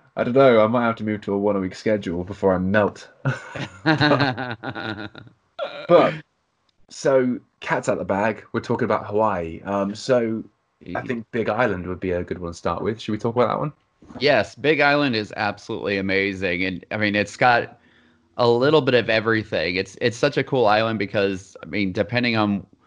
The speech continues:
Speaker 2: where you are, it can be lush rainforest or it can be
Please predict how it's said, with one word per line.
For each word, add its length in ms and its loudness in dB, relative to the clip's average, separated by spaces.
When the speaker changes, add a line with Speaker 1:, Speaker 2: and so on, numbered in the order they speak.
Speaker 2:
where 260 6
you 240 6
are, 400 4
it 240 0
can 160 -4
be 400 -2
lush 460 4
rainforest 800 2
or 100 -2
it 60 -6
can 160 -4
be 280 -4